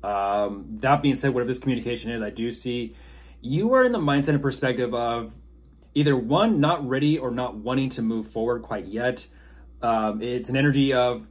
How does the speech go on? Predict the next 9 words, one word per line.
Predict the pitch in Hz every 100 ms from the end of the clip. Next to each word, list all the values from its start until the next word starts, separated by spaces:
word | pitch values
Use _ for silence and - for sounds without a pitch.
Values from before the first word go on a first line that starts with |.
| -
possibly | - 131 139 139
because | 123 120 127
of | 120
financial | 107 95 110 127 127
reasons, | 127 127 127 107
investments, | 87 123 123 127 123 117 - - - - - - - - -
security | - 110 113 123 127
reasons, | 127 127 123
possibly. | 113 120 - 117 123 123